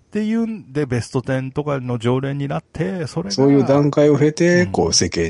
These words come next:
Speaker 2: に認知というようなのがね、
Speaker 1: そうそうそう。
Speaker 2: 代打のパターンでしたけれども。
Speaker 1: ね。で、それで全国ツアーとか行っても、
Speaker 2: うん。
Speaker 1: どこに行ってもお客さんが入るみたいな、あ、流れだっ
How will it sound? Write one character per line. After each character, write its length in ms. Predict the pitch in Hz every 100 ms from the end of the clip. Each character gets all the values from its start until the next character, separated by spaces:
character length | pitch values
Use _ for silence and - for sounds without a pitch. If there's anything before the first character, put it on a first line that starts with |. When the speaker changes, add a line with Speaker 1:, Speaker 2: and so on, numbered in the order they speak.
| 82
Speaker 2:
に 160 | 87 90
認 40 |
知 180 | 82 98
と 80 | 98
い 100 | 80
う 60 | 113
よ 140 | 85
う 20 |
な 120 | 104
の 0 |
が 0 |
ね、 60 | 101
Speaker 1:
そ 80 | 85
う 40 |
そ 80 | -
う 60 | 147
そ 60 |
う。 40 | 101
Speaker 2:
代 180 | 90
打 80 | 85
の 80 | 85
パ 180 | 82 78
タ 120 | 82
ー 40 |
ン 20 | 80
で 80 | 80
し 80 |
た 100 | 87
け 60 | 78
れ 100 | 78
ど 60 | 208
も。 60 |
Speaker 1:
ね。 200 | 170 -
で、 220 | 147 226 202
そ 120 | 220
れ 100 | 220
で 120 | 202
全 240 | 175 180
国 140 | 165 151
ツ 280 | - - 110
ア 60 |
ー 20 | 95
と 100 | 98
か 120 | 92
行 80 | 92
っ 40 |
て 160 | - 175
も、 240 | 190 170
Speaker 2:
う 20 |
ん。 20 | 117
Speaker 1:
ど 100 | 98
こ 100 | 95
に 100 | 95
行 80 |
っ 40 | -
て 80 | 175
も 120 | 131
お 60 |
客 200 | 95 95
さ 80 | -
ん 80 | 90
が 80 | 85
入 260 | - 104
る 80 | 135
み 160 | 226 131
た 240 | 107 92
い 80 | 90
な、 240 | 82 82 - _ - _ _ -
あ、 160 | 101
流 320 | 98 107 107 113
れ 100 |
だ 100 |
っ 40 | 101